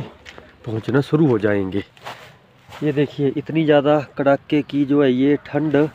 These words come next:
सुबह सुबह खजियार में पड़ना शुरू हो चुकी है। ज़्यादा देर आप यहाँ खजियार के पार्क में रुक भी नहीं सकते हैं, इतनी ज़्यादा ठंड है। तो गेस्ट मेरे जो है वो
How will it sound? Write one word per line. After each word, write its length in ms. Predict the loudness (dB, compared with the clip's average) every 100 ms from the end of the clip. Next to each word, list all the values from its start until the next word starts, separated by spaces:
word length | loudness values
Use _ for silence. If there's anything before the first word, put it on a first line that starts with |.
| -10 -20 -20 -20 -20 -16 -6
सुबह 220 | 0 0
सुबह 440 | 0 0 2 2 0 -6 -16 -20 -20 -20 -18 -8
खजियार 380 | -2 0 0 0
में 240 | -2 -4
पड़ना 360 | -4 -2 -2 -2
शुरू 240 | -2 -2
हो 80 | -2
चुकी 320 | -2 -2 -2 0
है। 200 | 0 0
ज़्यादा 960 | -4 -10 -20 -20 -14 -10 -2 0 2 2
देर 220 | 2 2
आप 220 | 0 -2
यहाँ 200 | -4 -4
खजियार 420 | -6 -4 -2 -2 -4
के 80 | -2
पार्क 300 | 0 0 -4 -6
में 180 | -6
रुक 840 | -6 -10 -18 -20 -20 -14 -10 -8 -6
भी 160 | -4 -2
नहीं 240 | -2 -4
सकते 380 | -8 -10 -4 -2
हैं, 140 | 0
इतनी 240 | -2 0 2
ज़्यादा 240 | 2 2
ठंड 260 | 0 -2 -2 0
है। 240 | 0 -2 -4 -14 -14 -16 -18 -12
तो 120 | -6
गेस्ट 340 | 0 0 0 -2
मेरे 280 | 2 2 2
जो 140 | 2
है 60 | 2
वो 400 | 2 2 2